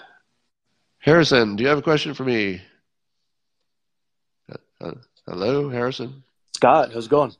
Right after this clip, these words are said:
Speaker 1: Good, good. Do you have a question for me?
Speaker 2: Yeah, I do. Uh, quick question on skill stacks. Um, so I know it's something you talk about a lot. I was curious if there are any emerging skills within a skill stack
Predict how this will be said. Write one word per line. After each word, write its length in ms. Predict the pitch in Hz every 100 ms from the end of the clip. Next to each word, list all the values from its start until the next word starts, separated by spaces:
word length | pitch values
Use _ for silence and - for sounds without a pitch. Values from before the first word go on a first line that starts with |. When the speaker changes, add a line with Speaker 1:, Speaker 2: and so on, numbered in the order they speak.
| _ _ _ _
Speaker 1:
Good, 460 | 233 220 202 - -
good. 280 | 196 185
Do 80 | 117
you 40 | 123
have 80 |
a 40 | 120
question 280 | 156 143 151
for 140 | 170
me? 200 | 180 202 - _ _
Speaker 2:
Yeah, 220 | 165 208 165
I 40 |
do. 500 | 113 165 196 120 104
Uh, 320 | 120 127 120 120 _
quick 160 | -
question 360 | 190 180 160 156 -
on 500 | 143 139 135 131 123
skill 760 | - - - - _ - 143 135
stacks. 760 | - 120 - _ - - - 123
Um, 300 | 117 117 107
so 120 | 123
I 20 |
know 80 | 120
it's 100 | 123
something 180 | 120 127
you 60 | 120
talk 220 | 120 120
about 160 | - 113
a 20 |
lot. 140 | 113
I 40 | 110
was 120 | 101
curious 320 | - 139 131
if 100 | 117
there 180 | 123 120
are 40 |
any 180 | 110 123
emerging 640 | 113 107 117 117 113 104
skills 600 | 98 - - 139 127 123
within 220 | 110 110 120
a 60 |
skill 360 | 113 - 131 123
stack 340 | - 123 107